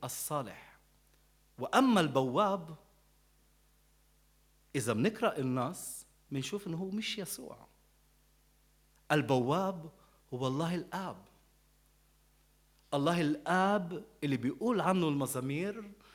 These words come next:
وعدة أماكن الرسول بولس بيتحدث عنه أنه هو الذي يفتح القلوب، مثل ما فتح،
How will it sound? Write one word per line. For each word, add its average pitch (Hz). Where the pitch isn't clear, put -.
وعدة 165
أماكن 196
الرسول 170
بولس 147
بيتحدث 151
عنه 185
أنه 135
هو 165
الذي 147
يفتح 127
القلوب، 113
مثل 120
ما 107
فتح، -